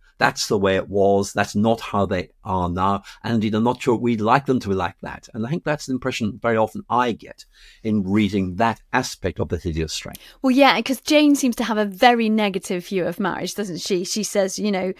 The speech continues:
Speaker 2: she was at least very vividly aware of how much a woman gives up in getting married, but that does seem to be contrasted with the Dimbles, who are very happily married. And then <laughs> also we get the Denistons, who, if we're to believe Lewis, seem to have only got married because they both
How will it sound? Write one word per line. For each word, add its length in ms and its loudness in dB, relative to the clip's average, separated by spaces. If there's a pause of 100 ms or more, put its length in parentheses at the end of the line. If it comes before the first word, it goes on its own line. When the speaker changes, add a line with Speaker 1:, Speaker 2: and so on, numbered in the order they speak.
(120)
Speaker 2:
she 160 -4
was 140 2
at 120 4
least 200 0
very 580 4 (100)
vividly 360 4
aware 360 2
of 80 -6
how 260 -2
much 280 0
a 60 -2
woman 460 0
gives 280 -2
up 320 0
in 140 -2
getting 360 -6
married, 280 -2
but 100 -2
that 240 4
does 180 4
seem 200 2
to 80 -8
be 140 0
contrasted 640 -4
with 160 -4 (100)
the 60 -2
Dimbles, 600 2
who 100 2
are 80 2
very 260 0
happily 460 0
married. 480 -4 (400)
And 120 0
then 160 4
<laughs> 100 -8
also 380 2
we 120 2
get 240 4
the 80 0
Denistons, 580 2
who, 120 0
if 200 -4
we're 160 0
to 140 -10
believe 280 0
Lewis, 280 -4 (300)
seem 180 -2
to 80 2
have 120 2
only 140 4
got 140 2
married 240 0
because 340 -4
they 140 -2
both 380 0